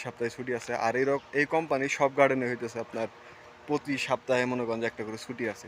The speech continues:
ঠিক আছে? কোনো সমস্যা নাই, এই সকল গার্ডেন আসলে লাইফ সেট হয়ে যাবে। আমি তো সবসময় বলে রাখি যে মালয়েশিয়াতে কৃষিকাজ অনেক উন্নত প্রযুক্তিতে করা হয়, টেবিলের উপর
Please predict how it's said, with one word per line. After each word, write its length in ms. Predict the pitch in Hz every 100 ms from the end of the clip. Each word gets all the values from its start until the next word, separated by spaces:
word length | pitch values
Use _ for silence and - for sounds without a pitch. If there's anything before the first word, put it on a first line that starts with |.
| 98
ঠিক 100 | 113
আছে? 160 | 110 104 98 -
কোনো 140 | 113 110
সমস্যা 300 | 117 117 - 113
নাই, 100 | 113 131 -
এই 80 | 127
সকল 160 | 143 139 123
গার্ডেন 220 | 117 127 123
আসলে 160 | 120 117
লাইফ 140 | 113 110
সেট 120 | 117 107
হয়ে 120 | 104
যাবে। 140 | 98 98 - - - 127
আমি 120 | 156
তো 60 | 170 -
সবসময় 300 | 156 170 156
বলে 100 | 165 151
রাখি 180 | 123 120 110
যে 60 | 117
মালয়েশিয়াতে 580 | 123 135 127 127 120 127 123 - - -
কৃষিকাজ 420 | 151 139 131 135 131 127
অনেক 140 | 131 143
উন্নত 200 | 143 139
প্রযুক্তিতে 400 | 135 131 123 - 120
করা 120 | 120
হয়, 120 | 123 117
টেবিলের 280 | 139 127 123
উপর 120 | 120